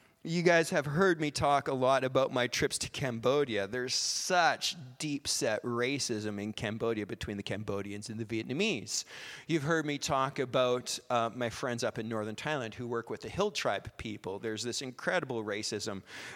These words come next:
institutional racism between, uh,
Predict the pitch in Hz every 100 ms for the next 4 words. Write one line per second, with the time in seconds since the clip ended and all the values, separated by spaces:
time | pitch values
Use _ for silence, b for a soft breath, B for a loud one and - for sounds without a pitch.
0 | - 117 139 - 139 - 262 254 - 165
1 | 127 117 - 120 120 104 117 - 135 120
2 | 117 B B - - 117 113 113 110